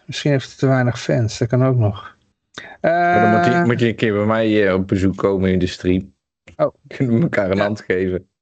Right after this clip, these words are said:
Speaker 1: Ethically Speaking zegt dat hij vorige week gewonnen had. Oké, nou ja, dan maak ik dat over. <laughs> Dan, eh, zal ik dat overmaken. Dat zal ik dan, eh, na de uitzending doen. Ehm, dankjewel dat je me aan herinnerd hebt. Ik kan me <laughs>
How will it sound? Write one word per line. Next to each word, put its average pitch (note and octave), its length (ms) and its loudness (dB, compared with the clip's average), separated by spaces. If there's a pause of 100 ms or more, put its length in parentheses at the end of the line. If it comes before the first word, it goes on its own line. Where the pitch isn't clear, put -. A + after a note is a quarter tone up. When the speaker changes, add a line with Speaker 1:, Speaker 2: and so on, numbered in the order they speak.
Speaker 1:
Ethically F3+ 380 0
Speaking G3+ 380 -2
zegt F3 140 0
dat E3+ 120 0
hij F#3 220 0
vorige E3+ 360 0
week D#3+ 160 2
gewonnen D3 340 0
had. A#2 200 0
Oké, C#3+ 460 0
nou C3 140 0
ja, B2 120 0
dan D3+ 220 0
maak D#3 220 0
ik D3+ 140 -2
dat D3+ 180 0
over. C3 420 0 (420)
<laughs> D#3 520 -4
Dan, D3+ 260 2
eh, C#3 80 2
zal C#3 180 -4
ik C3 80 -2
dat C3+ 160 -2
overmaken. B2 720 0 (640)
Dat C3 120 0
zal D3 180 0
ik C3+ 100 -4
dan, C3 280 2
eh, B2 420 2
na B2+ 200 2
de B2 60 2
uitzending A#2 500 2
doen. C3 260 4 (800)
Ehm, F3+ 1200 4 (300)
dankjewel D#3+ 360 2
dat D3 120 -2
je D#3+ 60 0
me D3+ 100 2
aan D3 140 2
herinnerd D3+ 340 2
hebt. A#2+ 200 0
Ik B2+ 100 0
kan C#3 180 -2
me C#3 220 0
<laughs> E3 220 2